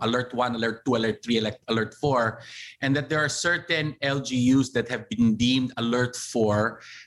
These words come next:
that have now become priority vaccine targets. And this, this actually makes sense because you see what is, what they're trying to do in this particular case. It's not really shotgun anymore.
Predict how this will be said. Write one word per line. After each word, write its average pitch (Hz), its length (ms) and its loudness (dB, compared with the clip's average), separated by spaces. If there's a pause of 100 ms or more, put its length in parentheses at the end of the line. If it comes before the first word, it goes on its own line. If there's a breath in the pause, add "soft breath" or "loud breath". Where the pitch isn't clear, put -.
that 120 140 -4
have 127 160 -2
now 135 240 0
become 131 400 -4
priority 120 840 0
vaccine 110 600 -2
targets. 101 840 -4 (380 loud breath)
And 147 380 -2 (100)
this, 165 320 -4
this 190 300 0
actually 170 440 -2
makes 147 380 2
sense 151 480 -2
because 135 320 -2
you 143 60 4
see 156 180 4
what 160 240 2
is, - 160 -10
what 151 160 -2
they're 143 220 0
trying 156 320 -2
to 151 100 -8
do 139 200 4
in 123 120 2
this 139 420 0 (320 loud breath)
particular 143 540 -4
case. 160 360 -4
It's - 160 -4
not 165 220 0
really 151 200 0
shotgun 123 760 -2
anymore. 113 680 2